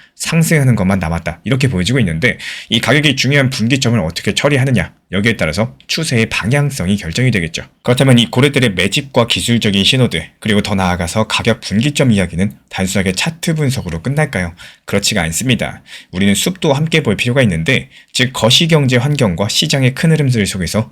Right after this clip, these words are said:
이런 현상들을 이해하셔야 됩니다. 이 사실상 최근에 몇 주 동안 조용하게 돈의 방향성이 바뀌고 있어요. 한 달 전까지만 해도 시장에서는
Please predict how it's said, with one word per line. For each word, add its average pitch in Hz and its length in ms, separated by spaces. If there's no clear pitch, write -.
이런 107 200
현상들을 123 440
이해하셔야 101 500
됩니다. 95 480
이 107 60
사실상 139 360
최근에 120 280
몇 87 160
주 - 160
동안 90 320
조용하게 107 560
돈의 101 320
방향성이 110 600
바뀌고 127 380
있어요. 78 320
한 180 180
달 180 140
전까지만 110 480
해도 90 160
시장에서는 113 640